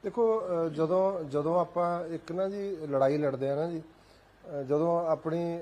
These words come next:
ਜੇ ਸਪੋਜ਼ ਪਾਕਿਸਤਾਨ ਨਾਲ ਲੜਾਈ ਲੜੀ ਹੋਈ ਆ ਜੀ, ਉਹਦੇ ਵਿੱਚ, ਅ, ਮਤਲਬ ਫੌਜ ਵੀ ਕੰਮ ਕਰ ਰਹੀ ਸੀ, ਆਪਣੇ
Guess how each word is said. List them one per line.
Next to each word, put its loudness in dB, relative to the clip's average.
ਜੇ -2
ਸਪੋਜ਼ -2
ਪਾਕਿਸਤਾਨ 2
ਨਾਲ 0
ਲੜਾਈ 4
ਲੜੀ -2
ਹੋਈ 0
ਆ -2
ਜੀ, -10
ਉਹਦੇ 4
ਵਿੱਚ, 2
ਅ, -16
ਮਤਲਬ 2
ਫੌਜ 8
ਵੀ 4
ਕੰਮ 4
ਕਰ 8
ਰਹੀ 2
ਸੀ, -4
ਆਪਣੇ 4